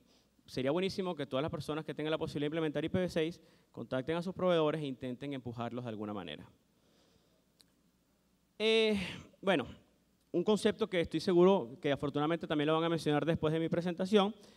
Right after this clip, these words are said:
es el Internet de las cosas o el Internet de todas las cosas, que básicamente es lo que ya,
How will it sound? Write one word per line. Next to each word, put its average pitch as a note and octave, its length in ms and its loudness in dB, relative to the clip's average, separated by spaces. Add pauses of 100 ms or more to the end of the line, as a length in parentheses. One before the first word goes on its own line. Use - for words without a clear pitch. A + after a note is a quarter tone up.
(220)
es B2+ 120 -2
el C#3 80 2
Internet D3 380 2
de E3 80 2
las F3 120 2
cosas G#3 500 8
o C#3+ 60 0
el C#3 60 2
Internet C3 360 -2
de C#3 60 -4
todas D#3+ 300 6
las C#3+ 120 0
cosas, G#3+ 440 2 (520)
que A#3+ 120 0
básicamente B3+ 640 2
es B3 60 2
lo B3 100 2
que A3 140 -2
ya, G#3 340 0